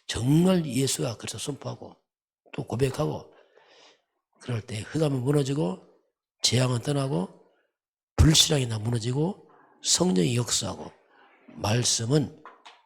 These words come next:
성취되게 되어 있습니다. 기도하겠습니다. 하나님 감사합니다.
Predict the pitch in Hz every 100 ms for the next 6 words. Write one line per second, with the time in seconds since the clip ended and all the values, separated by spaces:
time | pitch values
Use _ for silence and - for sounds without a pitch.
0 | - - 135 135 - 120 90 85 90 87
1 | - - - 87 - - - - - -
2 | - - - 113 92 87 - 101 98 120
3 | 156 - _ _ _ _ _ _ _ _
4 | - - - - - - - - _ _
5 | - - 131 127 120 117 117 110 - 120
6 | 110 104